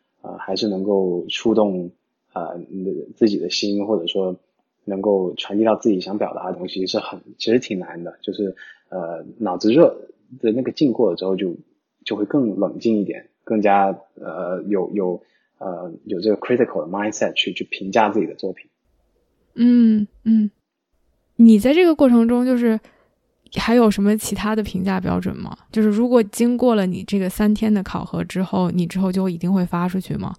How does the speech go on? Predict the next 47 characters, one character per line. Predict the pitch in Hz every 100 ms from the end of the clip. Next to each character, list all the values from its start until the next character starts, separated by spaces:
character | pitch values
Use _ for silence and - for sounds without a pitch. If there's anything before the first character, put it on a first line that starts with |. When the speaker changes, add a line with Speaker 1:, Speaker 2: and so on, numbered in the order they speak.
| _ _
Speaker 2:
还 | 180
是 | 185 208
你 | 180
还 | 160 165
是 | 196
会 | 196 196 180
去， | - 185 180 - _
比 | -
如 | 175 170
说 | 180 180 170 170 - _ _ _
给 | - 180
女 | 196
朋 | 180 170
友 | 185
听 | 190 170
啊， | 170 165
或 | 180
者 | 170
是 | 180
给 | 180 156
其 | -
他 | 175 180
人 | 175 165
听， | - 165 165 - _ _ _
然 | 160
后 | 165 170 190
才 | 180 - 160
会 | 175 175
怎 | 165 151
么 | -
样 | 156 139
吗？ | - - _
还 | - 175
是 | 185
就 | 196 208
只 | -
要 | 160
过 | 170 202
了 | 190
你 | 160
自 | 190 196
己 | 180
这 | - -
关， | 175 175 170
你 | 160
就 | 170 156
会 | 165 170 160 -